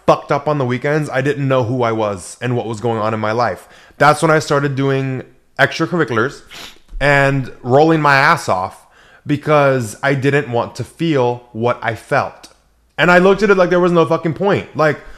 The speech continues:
my life was ruined. It's done. Who gives a shit? Might as well go have a little fun if you fucking can, you know?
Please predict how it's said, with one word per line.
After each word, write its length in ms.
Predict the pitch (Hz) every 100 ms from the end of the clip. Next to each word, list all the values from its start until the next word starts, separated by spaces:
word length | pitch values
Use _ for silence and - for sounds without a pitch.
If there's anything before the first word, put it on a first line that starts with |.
| - -
my 140 | 156
life 240 | 180 196 165
was 160 | 165
ruined. 380 | 175 185 95 85 - _ _
It's 220 | 147 -
done. 420 | 110 175 127 85 - -
Who 100 | 151
gives 240 | 180 185
a 60 | 160
shit? 420 | - 113 92 - - - -
Might 140 | 170
as 100 | 170
well 140 | 185
go 280 | 156 165 175
have 200 | 139 165
a 40 | 175
little 200 | 175 170
fun 240 | 170 170
if 140 | 156
you 80 | 143
fucking 320 | 131 151 131
can, 480 | 110 151 180 120 123 139
you 120 | 147
know? 340 | 156 196 202